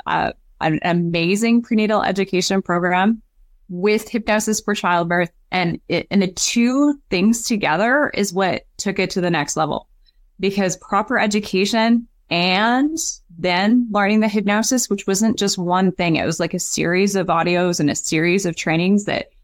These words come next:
literally built the foundation and then built the walls and then built the roof, right? And I achieved a natural birth, like,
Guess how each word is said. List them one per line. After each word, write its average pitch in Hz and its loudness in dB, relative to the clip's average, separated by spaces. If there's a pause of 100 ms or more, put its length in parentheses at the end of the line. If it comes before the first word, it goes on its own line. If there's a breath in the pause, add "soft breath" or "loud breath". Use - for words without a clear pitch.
(140)
literally 202 0
built - -2
the 220 -2
foundation 175 0
and 170 2
then - 0
built 190 -2
the 202 0
walls 175 2
and 147 0
then - -8
built 202 0
the 190 -2
roof, 170 -2
right? 175 0 (640 soft breath)
And 196 0
I 214 2
achieved 226 0
a 214 4
natural 180 0
birth, - -4 (500)
like, 165 -2